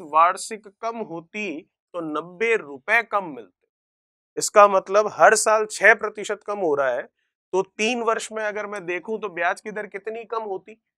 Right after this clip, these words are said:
एक साल में छह प्रतिशत कम हो रही है, तो तीन साल तक ब्याज का मामला है तो अठारह प्रतिशत कम होती। तो मैं देख सकता हूँ प्रतिशत में ब्याज कितना कम हो रहा है, अठारह,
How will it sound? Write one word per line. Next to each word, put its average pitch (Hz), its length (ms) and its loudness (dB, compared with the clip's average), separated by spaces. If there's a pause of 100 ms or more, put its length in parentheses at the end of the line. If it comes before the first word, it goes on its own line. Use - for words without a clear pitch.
(300)
एक 214 200 8
साल 214 260 6
में 220 120 -4
छह 220 280 0
प्रतिशत 214 540 -6
कम 214 140 -6
हो 175 160 -2
रही 135 180 -10
है, 135 160 -12 (380)
तो 180 80 -6
तीन 220 300 -6
साल 220 340 4
तक 226 100 -6
ब्याज 196 340 -2
का 220 180 -6
मामला 208 360 -2
है 214 100 -2
तो 208 140 -14
अठारह 214 360 4
प्रतिशत 233 520 -8
कम 240 120 -6
होती। 240 260 -12
तो - 640 -12
मैं 226 160 4
देख 220 200 8
सकता - 280 2
हूँ 240 140 4 (120)
प्रतिशत 220 500 0
में 254 140 4
ब्याज 226 220 4
कितना 233 320 -8
कम 233 160 -8
हो 196 140 0
रहा 175 120 -2
है, - 80 -4
अठारह, 202 520 2